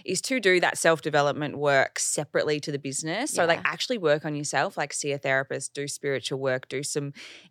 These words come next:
Speaker 1: inner trauma healing, whatever it
Speaker 2: It sounds
Speaker 1: is.
Speaker 2: woo-woo, but it's a thing.
Speaker 1: It's so important because I didn't do it before Triangle, and then we just had this experience that I would have had <laughs> no time to do any self-development
Speaker 2: Yeah.
Speaker 1: work at all. Like, I had to pick one or the other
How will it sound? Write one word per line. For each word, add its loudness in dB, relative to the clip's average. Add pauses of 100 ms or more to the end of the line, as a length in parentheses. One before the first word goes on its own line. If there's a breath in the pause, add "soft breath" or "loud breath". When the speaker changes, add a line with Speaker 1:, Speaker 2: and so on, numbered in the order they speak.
(120)
Speaker 1:
inner 6
trauma 6
healing, 6
whatever 4
it 2
Speaker 2:
It 2
sounds 2
Speaker 1:
is. 0
Speaker 2:
woo-woo, 6
but 0
it's -4
a 0
thing. 4
Speaker 1:
It's 4
so 4
important 4
because 2 (360 loud breath)
I 6
didn't 2
do 6
it 2
before 4
Triangle, 2
and 0
then 0 (100)
we 2
just -2
had 0
this -4
experience 0
that 0
I 4
would 0
have 0
had -2
<laughs> -
no 6
time 6
to -2
do 2
any 2
self-development 0
Speaker 2:
Yeah. -4
Speaker 1:
work -2
at 4
all. 0
Like, -2
I 2 (280 loud breath)
had 2
to -4
pick -6
one 4
or 2
the 2
other 0